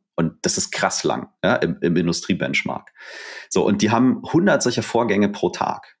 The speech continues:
ne? Also massiven, massiven, äh, Zeitaufwand. Und wir wissen jetzt, weil wir das schon mehrfach bewiesen haben, wir können den Vorgang auf zehn Minuten reduzieren.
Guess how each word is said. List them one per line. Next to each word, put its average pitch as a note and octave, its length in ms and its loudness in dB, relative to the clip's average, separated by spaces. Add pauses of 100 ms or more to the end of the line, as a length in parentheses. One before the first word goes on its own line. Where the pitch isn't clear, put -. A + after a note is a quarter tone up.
(100)
ne? - 180 -2
Also E2+ 360 2
massiven, G2+ 840 2
massiven, F#2+ 800 2
äh, D#2 200 0
Zeitaufwand. - 540 -2
Und F2+ 160 0
wir D#3+ 200 4
wissen C#3 280 2
jetzt, - 500 -2 (140)
weil F#2 120 2
wir F2+ 40 0
das G2 100 2
schon F#2+ 140 2
mehrfach G2+ 320 2
bewiesen G2+ 420 0
haben, F#2 360 0 (280)
wir E3 220 2
können G#2+ 240 2
den F#2+ 120 4
Vorgang G2 800 0 (360)
auf G3 160 -2
zehn E3+ 280 2
Minuten B2+ 380 2
reduzieren. - 640 -2